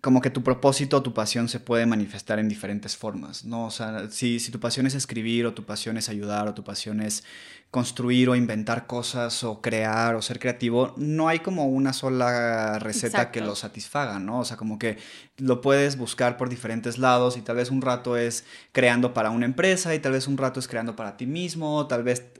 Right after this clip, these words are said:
Speaker 1: creas en tu parte personal, o creas en la parte pública, hacia la gente, no sé, o sea, como que es lindo poder pensar eso. Eh,
Speaker 2: Exacto.
Speaker 1: y también creo que eso es algo como muy liberador, porque entonces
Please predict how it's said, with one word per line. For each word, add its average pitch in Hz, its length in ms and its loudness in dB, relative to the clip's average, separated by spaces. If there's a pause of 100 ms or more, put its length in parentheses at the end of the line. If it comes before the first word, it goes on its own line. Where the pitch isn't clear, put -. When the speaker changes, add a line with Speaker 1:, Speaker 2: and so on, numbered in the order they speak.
(140)
Speaker 1:
creas 120 400 4
en 113 100 -2
tu 107 140 -12
parte 113 260 -4
personal, 143 600 0
o 117 120 -2
creas 120 260 -2
en 113 100 -6
la 104 100 -8
parte 113 260 -8 (520)
pública, 147 540 4
hacia 131 220 0
la 110 80 -2
gente, 143 300 -4
no 151 80 -4
sé, 160 140 0
o 135 40 2
sea, 123 120 -2
como 127 160 -2
que 135 80 -4
es 143 80 -4
lindo 139 260 0
poder 110 240 -6
pensar 110 300 -10
eso. 113 320 -8 (420)
Eh, - 160 -4 (480)
Speaker 2:
Exacto. - 140 -12
Speaker 1:
y 127 80 0
también 127 280 4
creo 135 160 -2
que 143 80 -6
eso 139 80 -4
es 135 100 -6
algo 131 200 0
como 113 160 -2
muy 113 180 0
liberador, 110 600 0
porque 107 240 -6
entonces 107 400 -8